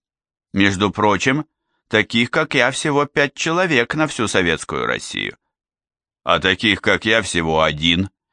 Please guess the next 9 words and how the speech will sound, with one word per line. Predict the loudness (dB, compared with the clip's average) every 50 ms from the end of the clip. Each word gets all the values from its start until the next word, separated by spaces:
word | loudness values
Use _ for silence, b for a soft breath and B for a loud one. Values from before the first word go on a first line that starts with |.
| _ _ -8
мгновенно | -4 -2 0 0 0 0 0 0 2 2 2 0 0
отозвался | 0 0 -2 0 2 0 0 0 0 -2 -2
Маяковский. | -2 -2 -2 -4 -4 -6 -6 -6 -6 -10 -10 -12 -12 -12 _ _ _ _ _ _ _ _ _ _ _ _ _ _
А | -2 -2
Хлебников | 0 0 0 0 0 0 0 0 0 -2 -4 -4 -2
подумал | -2 -2 0 0 -2 -2 -2 0 0 0 -2
и | -2 -4 -4 -4
печально | -4 -4 -6 -6 -2 -2 -2 0 0 0 -2 -4 -2
промолвил: | -2 -2 -2 0 -2 -2 -4 -4 -6 -6 -6 -6 -6 -8